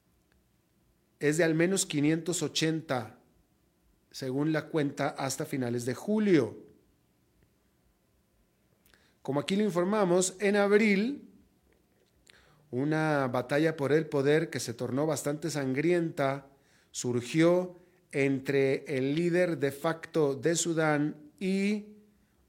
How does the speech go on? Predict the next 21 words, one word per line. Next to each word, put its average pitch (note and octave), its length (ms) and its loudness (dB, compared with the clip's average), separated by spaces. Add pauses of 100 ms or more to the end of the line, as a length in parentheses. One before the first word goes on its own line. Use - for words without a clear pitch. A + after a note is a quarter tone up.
un, D3 340 0
eh, C#3 540 2
grupo C#3+ 960 2
guerrillero, D3+ 1040 2 (800)
los B2 220 -2
cuales E3+ 380 2
ambos F3 400 2
subieron D#3 600 2 (100)
al F3 260 0
poder E3 600 2
después C#3 560 -2
de C#3+ 100 0
un C3+ 180 0
golpe C3 260 -2
de C3 60 0
estado B2+ 300 -2
en B2 60 -2
el A#2+ 80 -4
dos A2+ 120 -6
mil A#2+ 140 -2
diecinueve. B2 680 -2